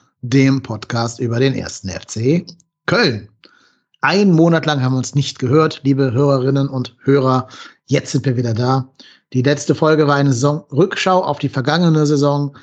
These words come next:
Jetzt gibt's natürlich logischerweise eine Vorschau auf die anstehende Spielzeit. Diese beginnt am Sonntag mit dem Pokalspiel gegen Carl Zeiss Jena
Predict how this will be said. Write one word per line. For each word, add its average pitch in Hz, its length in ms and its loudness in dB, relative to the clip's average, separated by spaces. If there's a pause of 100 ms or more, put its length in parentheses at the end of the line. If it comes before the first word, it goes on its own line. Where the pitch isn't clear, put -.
(280)
Jetzt 123 380 -6
gibt's - 220 -8
natürlich 123 480 -4
logischerweise 110 760 -4
eine 123 240 0
Vorschau 196 520 0
auf 113 240 -12
die - 240 -16
anstehende 127 680 2
Spielzeit. 123 680 -4 (580)
Diese 196 220 4
beginnt 165 420 0
am 120 240 -4
Sonntag 185 480 -2
mit 147 100 -6
dem 123 140 -2
Pokalspiel 131 600 0
gegen 104 340 -4
Carl 101 260 -8
Zeiss - 280 -10
Jena 165 480 2